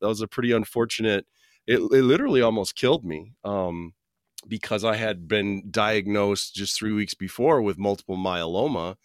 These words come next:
And, um, the combination of the two just completely overwhelmed my immune system. And I went from the doctors telling me, "Oh, you, you're, you're, you're forty-seven and,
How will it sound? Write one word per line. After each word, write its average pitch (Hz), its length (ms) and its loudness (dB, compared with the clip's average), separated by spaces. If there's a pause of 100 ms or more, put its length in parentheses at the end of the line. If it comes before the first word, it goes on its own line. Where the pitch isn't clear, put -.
(840)
And, 87 500 -2
um, 82 480 -6 (140)
the 92 80 -6
combination 95 640 -2
of 82 140 -6
the 82 80 -6
two 104 260 -4
just 82 240 -8
completely 87 480 -6
overwhelmed 85 800 -4 (540)
my 90 220 0
immune 87 340 -2
system. 78 600 -6
And 87 300 -4
I 87 80 -2
went 98 300 -2
from 87 540 -4 (520)
the 90 80 -10
doctors 87 580 -2
telling 90 400 -2
me, 85 380 -4 (480)
"Oh, 247 220 0
you, 190 200 0
you're, 180 240 -2
you're, 180 320 0
you're 151 140 -6
forty-seven 170 800 -2
and, 104 240 -2